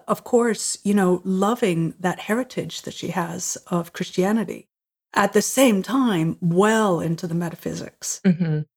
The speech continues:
Speaker 1: So yeah, I feel like I grew up with that, and that was a big background for me. And then we started living all around the world, and I got exposed to a lot of different religions, including in the Middle East, and just people from all over.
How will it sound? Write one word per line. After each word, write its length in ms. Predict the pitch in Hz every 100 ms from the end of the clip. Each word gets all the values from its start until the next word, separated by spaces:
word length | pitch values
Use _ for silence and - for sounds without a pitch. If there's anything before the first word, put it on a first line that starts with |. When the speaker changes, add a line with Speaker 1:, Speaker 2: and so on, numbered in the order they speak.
| _ _ -
Speaker 1:
So 100 | 294
yeah, 180 | 233 170
I 80 | 202
feel 200 | 240 262
like 140 | 247
I 60 | 214
grew 220 | 202 208
up 140 | 208
with 140 | 233 -
that, 560 | - 170 - - - - -
and 360 | 175 175 170 180
that 100 | 185
was 140 | 185
a 60 | 180
big 280 | 190 185
background 500 | - 170 - 165 165
for 180 | 165 170
me. 360 | 170 160 165 196 _ _ _ -
And 160 | 202
then 120 | 220 226
we 140 | 202 220
started 360 | - 226 226
living 260 | 233 214 190
all 200 | 190 190
around 240 | 185 175
the 60 | 170
world, 380 | 202 220 196 175
and 120 | 180
I 40 |
got 160 | 180 190
exposed 400 | - - 196 -
to 80 | 190
a 20 | 180
lot 100 | 208
of 100 | 208
different 400 | - 165 160 - -
religions, 720 | 170 160 - - - - -
including 380 | 175 175 175 170
in 120 | 165
the 60 | 180
Middle 280 | 196 202 208
East, 560 | 220 226 220 - - _ -
and 480 | 180 175 170 165 165
just 240 | 302 -
people 260 | - 349 285
from 220 | 262 202
all 200 | 202 196
over. 420 | 185 180 165 165